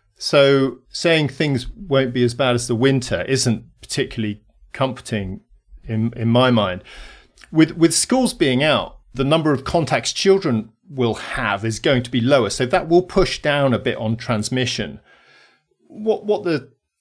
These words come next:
a lot of the scientific advisors are saying is that if you delay, you really just push all this into the winter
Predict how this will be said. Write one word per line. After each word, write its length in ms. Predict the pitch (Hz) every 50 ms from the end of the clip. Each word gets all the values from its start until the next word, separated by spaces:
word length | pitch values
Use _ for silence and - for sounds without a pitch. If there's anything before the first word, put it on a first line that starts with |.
| _ _ _ _ -
a 60 | -
lot 180 | 135 139 135 123
of 80 | 117
the 140 | 117 120 113
scientific 560 | - - - 143 123 120 120 123 117 127 117
advisors 520 | 113 92 120 113 110 110 107 - - 98 92
are 60 | 98
saying 400 | - - 139 123 113 110 104 98
is 140 | 98 90 -
that 180 | - 113 113
if 220 | - 147 120 - -
you 100 | 131 113
delay, 400 | 120 135 127 135 156 156 131 120
you 160 | 110 113 123
really 260 | 131 156 147 127 123
just 220 | 104 120 113 117 -
push 260 | - 147 123 - -
all 120 | 120 107
this 240 | 98 120 107 - -
into 260 | 123 107 101 - -
the 100 | 101 104
winter 600 | 101 113 127 131 131 120 120 - - - - -